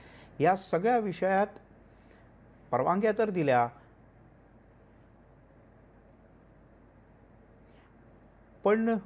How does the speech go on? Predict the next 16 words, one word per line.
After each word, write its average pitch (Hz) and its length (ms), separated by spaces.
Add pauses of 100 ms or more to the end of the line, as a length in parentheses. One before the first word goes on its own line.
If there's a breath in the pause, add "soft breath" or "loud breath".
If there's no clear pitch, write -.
(200)
मोठ्या 139 440
प्रमाणात 220 440
बकऱ्या 170 340
ज्या 214 180
शहरात 196 420
येतात, 190 260 (120)
त्याला 196 320 (200)
काही 160 160
ठिकाणी 185 300
परवानगी 165 400
दिलेली 160 380
नाही. 160 320
त्यामुळे 160 300
काँग्रेस 151 400
पक्षातले 151 480
आमदार 143 460